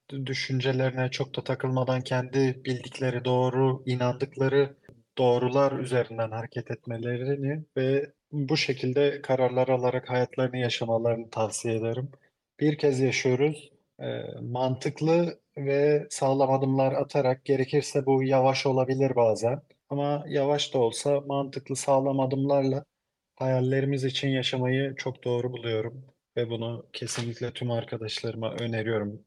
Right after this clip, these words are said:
Bizim gibi yaşamayı düşünen, e, arkadaşlarımız için özellikle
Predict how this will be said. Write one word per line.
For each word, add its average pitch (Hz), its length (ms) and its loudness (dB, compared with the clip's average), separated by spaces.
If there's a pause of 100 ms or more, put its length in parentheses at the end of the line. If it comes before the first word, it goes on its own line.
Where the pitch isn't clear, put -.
(100)
Bizim 110 280 -4
gibi 110 300 -4 (180)
yaşamayı 110 460 0
düşünen, 107 540 -2 (220)
e, 107 100 -10
arkadaşlarımız 104 920 -4
için - 260 -2
özellikle 101 680 -6